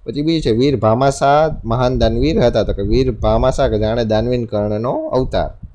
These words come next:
પછી ત્રીજું છે લતા મંગેશકર સારા ગાયિકા હતા, તો કે લતા મંગેશકર તો જાણે સૂરની સમ્રાજ્ઞી. પછી ચોથું સૂર્ય ઉગ્યો એટલે સૃષ્ટિ જાગી ઉઠી, તો કે સૂર્ય ઉગ્યો એટલે જાણે સૃષ્ટિમાં નવું ચેતન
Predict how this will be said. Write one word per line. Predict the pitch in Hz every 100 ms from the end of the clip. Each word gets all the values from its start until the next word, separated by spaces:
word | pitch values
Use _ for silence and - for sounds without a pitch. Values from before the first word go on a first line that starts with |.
| - - - -
પછી | - -
ત્રીજું | - 156
છે | 147
લતા | 110 110 143
મંગેશકર | 123 127 135 - 135
સારા | 110 120 123
ગાયિકા | 107 107 107 139 120
હતા, | 110
તો | 101
કે | 98
લતા | 95 107 123
મંગેશકર | 113 117 120 - 120
તો | 117
જાણે | 104 113
સૂરની | 117 - 107 117 139 285
સમ્રાજ્ઞી. | - 139 135 120 101 92 92 - - - - - - -
પછી |
ચોથું | 131 147 151 131
સૂર્ય | 139 143
ઉગ્યો | 151 170 160
એટલે | 131 117
સૃષ્ટિ | 123 117 - 151 -
જાગી | 120 123 117
ઉઠી, | 101 92
તો | 98
કે | 98
સૂર્ય | - 127
ઉગ્યો | 127 151 160 139
એટલે | 117 107
જાણે | 107 110
સૃષ્ટિમાં | - 113 - 127 113
નવું | 107 113 107
ચેતન | 101 - 135 254